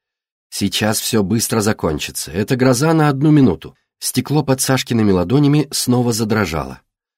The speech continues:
"На запасной аэродром, вот увидите. Никто не будет садиться в таких условиях". В очертаниях туч, закрученных воронкой, Сашке померещились линии, нанесенные фломастером на белой доске.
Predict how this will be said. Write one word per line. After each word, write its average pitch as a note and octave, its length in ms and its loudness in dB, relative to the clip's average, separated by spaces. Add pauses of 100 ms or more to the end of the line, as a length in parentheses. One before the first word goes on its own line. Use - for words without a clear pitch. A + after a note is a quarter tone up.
(220)
"На F#2+ 120 0
запасной A#2 600 2
аэродром, G2 480 0
вот B2+ 180 0
увидите. F#2 520 -4 (220)
Никто C#3 360 0
не A#2 100 4
будет G2 260 -2
садиться G2+ 460 -2
в - 60 -12
таких - 340 -6
условиях". C#2 640 -8 (720)
В F2 40 -2
очертаниях G2 640 0
туч, - 380 -6
закрученных G#2 720 -2
воронкой, B2 560 0 (260)
Сашке - 380 -4
померещились B2+ 800 0
линии, D3 400 2
нанесенные C#3+ 680 2
фломастером C3 680 0
на B2 100 2
белой G2+ 320 0
доске. E2 440 -8